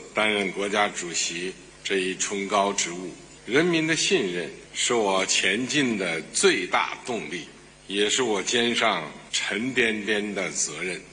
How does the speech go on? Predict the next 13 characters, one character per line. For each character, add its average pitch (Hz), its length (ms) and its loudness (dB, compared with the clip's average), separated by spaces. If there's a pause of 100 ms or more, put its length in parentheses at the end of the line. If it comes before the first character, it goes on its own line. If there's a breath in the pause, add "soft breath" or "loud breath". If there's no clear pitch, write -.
(120)
我 107 160 0
将 127 460 2
忠 208 280 4
实 120 240 2
履 87 260 -6
行 92 420 -4 (160)
宪 160 460 2
法 78 300 0
赋 170 280 0
予 82 200 -4
的 80 160 -8
职 123 280 -2
责， 95 160 2